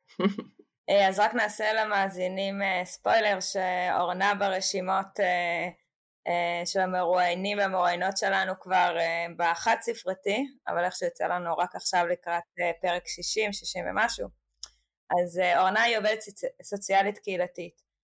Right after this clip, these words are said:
Speaker 2: שפועלת בעיקר בהנחיה, מחקר ופיתוח פרקטיקה של תהליכי שיתוף והשתתפותיות בארגונים וקהילות. היא עוסקת גם במגזר הכפרי וגם בקהילות ייעוד, שזה International Communities, yeah?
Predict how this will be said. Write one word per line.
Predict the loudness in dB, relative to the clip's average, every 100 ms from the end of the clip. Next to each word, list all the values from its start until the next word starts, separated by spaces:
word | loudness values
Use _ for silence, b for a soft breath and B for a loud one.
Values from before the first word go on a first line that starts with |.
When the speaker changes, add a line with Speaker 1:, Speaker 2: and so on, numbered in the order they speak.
| _ -6
Speaker 2:
שפועלת | -2 4 4 4 2
בעיקר | 0 2 2
בהנחיה, | 0 -2 -4 0 0
מחקר | 0 -4 -2 2 2 0
ופיתוח | -6 -8 -2 -2 -2 -2
פרקטיקה | -2 -2 -6 -4 -4 -2
של | -6
תהליכי | -2 0 0 0 -2
שיתוף | -2 -4 -4 -4
והשתתפותיות | -4 -6 -8 -8 -10 -8 -6 -4 -6 -8 -20 _ -6
בארגונים | 0 0 0 -2 -2 -4
וקהילות. | -8 -10 -10 -14 _ _ _ _ b _
היא | 0 0
עוסקת | 2 0 0 -2
גם | -2
במגזר | -4 -4 0 0
הכפרי | 0 -6 -8 -2 0 0
וגם | 0 0 -2 -6 _ _
בקהילות | -6 -4 -4 0 -2 -2
ייעוד, | -6 -2 0 0
שזה | -2 -8 -4 -2 -2 -4 _ _ -10
International | -6 -4 -2 -2 -2 -4 -4 -6
Communities, | -8 -6 -6 -6 -6 -6 -8 -14 -4
yeah? | -2